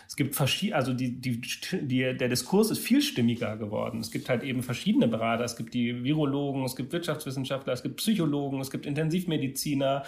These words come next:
und so weiter und so fort. Und jeder kann, um es jetzt mal überspitzt zu sagen, sich auch den Berater holen, der gerade in seine, ihre politische,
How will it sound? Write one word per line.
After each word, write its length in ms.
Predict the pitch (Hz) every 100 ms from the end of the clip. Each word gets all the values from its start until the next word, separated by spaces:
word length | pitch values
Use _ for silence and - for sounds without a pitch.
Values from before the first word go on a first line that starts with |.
| - - - -
und 260 | - 196 202
so 140 | 165
weiter 320 | 131 135 131
und 160 | 127 117
so 80 | 127
fort. 320 | - - 117
Und 160 | 127
jeder 340 | 117 139 185 185
kann, 380 | - 147 151 165
um 80 |
es 80 | 135
jetzt 100 | 135
mal 100 | 131
überspitzt 440 | 123 120 175 160 -
zu 100 | 175
sagen, 400 | 131 127 135 131
sich 280 | 131 131
auch 240 | 131 127 127
den 340 | - 131 180
Berater 600 | 139 - 120 139 139 120
holen, 440 | 139 143 123 131 151
der 160 | 120
gerade 400 | 113 107 120 131
in 220 | 131 120
seine, 380 | 117 113 123 135
ihre 360 | 135 135 135 135
politische, 760 | 131 123 127 135 - 120 120